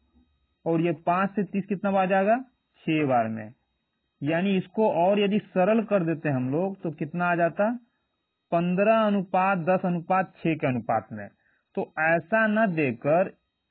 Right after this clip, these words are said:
अनुपात के रूप में इस तरह से भी दे सकता था तो हम लोग का आंसर क्या होता?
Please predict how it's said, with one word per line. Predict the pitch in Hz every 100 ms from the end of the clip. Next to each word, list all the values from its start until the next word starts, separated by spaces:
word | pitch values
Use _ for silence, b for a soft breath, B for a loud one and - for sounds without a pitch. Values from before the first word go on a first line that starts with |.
| _
अनुपात | 156 160 - 165 185 208 -
के | 202
रूप | 175 165
में | 185
इस | 196 185
तरह | - 180
से | 156 165
भी | 175
दे | 139 170
सकता | 165 160 - 147
था | 156 165
तो | 165
हम | 160
लोग | 165
का | 151
आंसर | 151 175
क्या | 180
होता? | 175 170 220